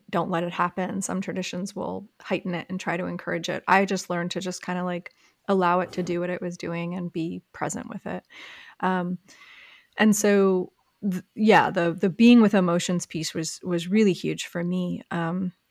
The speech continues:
and being able to see the difference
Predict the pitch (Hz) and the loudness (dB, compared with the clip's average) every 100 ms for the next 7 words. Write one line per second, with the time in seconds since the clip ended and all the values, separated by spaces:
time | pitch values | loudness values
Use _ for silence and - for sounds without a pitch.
0 | _ _ _ _ _ _ _ _ - 202 | _ _ _ _ _ _ _ _ 0 4
1 | 196 196 214 - - 196 220 208 202 190 | 4 4 2 -2 -8 -2 4 4 4 4
2 | 190 - 180 180 180 330 - 180 185 | 0 0 0 0 2 2 2 0 -2